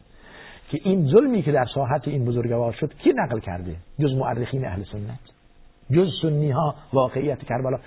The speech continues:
چه سنی است که تاریخ امام حسین را بخواند و گریه نکند و ظلمی که به این بزرگوار شده است؟ خب این رو به مردم بگوید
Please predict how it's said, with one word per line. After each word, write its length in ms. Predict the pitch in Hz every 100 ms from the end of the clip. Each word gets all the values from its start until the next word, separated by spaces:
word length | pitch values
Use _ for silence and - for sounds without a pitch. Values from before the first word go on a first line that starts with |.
| -
چه 100 | - 370
سنی 360 | 214 208 202 190
است 160 | 139 -
که 60 |
تاریخ 380 | 139 139 143 147 139
امام 220 | 135 120
حسین 240 | 117 151
را 80 | 131
بخواند 380 | 131 127 131 120
و 20 |
گریه 260 | 117 110 117
نکند 360 | 110 95 85 - - - - - - - - - - _ - - - - - -
و 60 |
ظلمی 320 | 120 135 123 110
که 120 | 104
به 60 |
این 120 | 110 107
بزرگوار 480 | 101 104 98 95
شده 200 | 92 87 82
است؟ 220 | 85 - - - - - - _ - - -
خب 100 | 135
این 160 | 185
رو 80 | 170
به 60 | 123
مردم 280 | 110 98 104
بگوید 440 | 90 85 85 -